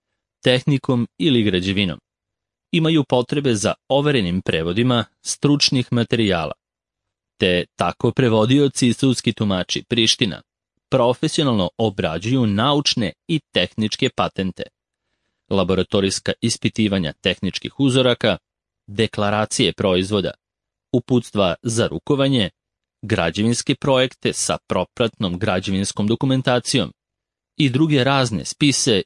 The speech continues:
iz ovih oblasti. Pored ugovora o prometu nepokretnosti, o doživotnom izdržavanju i ostalih pravno utemeljenih sporazuma,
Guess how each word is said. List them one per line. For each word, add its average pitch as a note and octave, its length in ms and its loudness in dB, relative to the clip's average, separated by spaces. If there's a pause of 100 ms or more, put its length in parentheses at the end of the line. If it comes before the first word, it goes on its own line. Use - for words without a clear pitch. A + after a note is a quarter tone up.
iz A#2+ 300 0 (200)
ovih G#2 360 0
oblasti. F2 480 -4 (920)
Pored B2 280 2
ugovora C#3 500 4
o C3 120 4
prometu A2+ 480 2
nepokretnosti, G#2+ 880 0 (320)
o B2+ 140 4
doživotnom B2+ 720 2
izdržavanju F#2 760 0 (100)
i C#3 120 2 (100)
ostalih G2+ 640 -2
pravno C3 560 0
utemeljenih C3 760 -2
sporazuma, G2 560 0